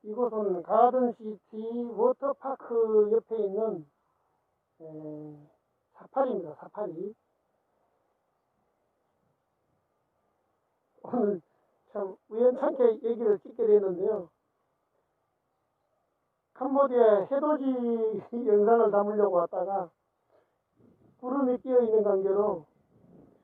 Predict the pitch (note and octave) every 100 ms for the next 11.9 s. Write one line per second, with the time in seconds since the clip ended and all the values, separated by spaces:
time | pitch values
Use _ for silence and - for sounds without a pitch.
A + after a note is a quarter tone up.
0 | _ _ - - - - - - F#3 G#3
1 | G#3+ F3 E3+ - G3 F3+ F3+ F3 F3+ F3
2 | F#3 F3 D#3+ D3 - _ _ _ _ _
3 | _ G#3 G#3 A3 G#3 F#3+ F3 F3 E3+ _
4 | _ _ _ _ _ _ _ _ _ G3
5 | G#3+ A3+ A3+ F3+ F#3 E3 D3+ D3+ F3+ F#3
6 | F3 - - - - _ D#3+ D3+ D3+ E3
7 | F3 E3+ D#3+ D#3 D#3 D3+ D#3+ D#3 C#3 C3+
8 | _ _ _ - - - - - _ _
9 | _ _ _ - C#4 - - _ _ _
10 | _ - - - - - - - F#3 E3+
11 | F#3+ G#3+ G#3+ G#3 G3+ F#3+ E3+ E3